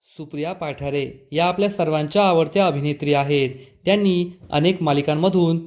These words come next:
आपलं मनोरंजन केलंय, कॉमेडी करून आपल्याला हसवलंय. पण आता त्यांच्याबद्दल एक खूपच धक्कादायक बातमी समोर येत आहे. सुप्रिया पाठारे यांना आपले दागिने विकावे लागले आहेत. मग त्यांची अशी वेळ का आली?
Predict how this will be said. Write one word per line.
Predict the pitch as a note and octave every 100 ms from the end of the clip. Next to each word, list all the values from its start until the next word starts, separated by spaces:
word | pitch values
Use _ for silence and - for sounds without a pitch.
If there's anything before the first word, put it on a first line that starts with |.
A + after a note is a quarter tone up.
| -
आपलं | - - F#3+
मनोरंजन | F#3 D3+ C#3+ C#3 E3 F#3
केलंय, | E3 D3+ D3 B2+ C3 _ _
कॉमेडी | - D3 D#3 E3
करून | F3+ G3 E3+ F#3 - -
आपल्याला | D3 - E3+ F#3+
हसवलंय. | D3 C3 D#3+ D#3+ D#3 C3 - - _
पण | D3+ C#3+
आता | C3+ D#3
त्यांच्याबद्दल | C#3 A#2+ C#3 F3+ D#3+ D3+ D#3 - _ -
एक | E3+ E3+
खूपच | E3+ D3+ F#3+ D3+
धक्कादायक | B2 - D3+ D3+ F3+ E3
बातमी | E3 F#3 F#3+
समोर | F#3+ D3 C#3+ E3
येत | D3
आहे. | C#3+ C#3 C#3 B2 - - _
सुप्रिया | - D3+ D3 E3
पाठारे | F#3 D3+ B2+ D3 D3+ G3 G3 - -
यांना | C#3+ D#3 F#3
आपले | F3 F3+ F#3 F#3
दागिने | C3+ B2+ C#3+ F#3
विकावे | D#3 D3+ D#3+ D#3+
लागले | C#3 C#3
आहेत. | C#3 C#3 C3+ C3 - _ -
मग | G3+ G3 F#3+ - -
त्यांची | D3+ D3 F#3+
अशी | G3 A3
वेळ | F#3+ G3
का | G3 C3+ D#3+
आली? | D3 C#3+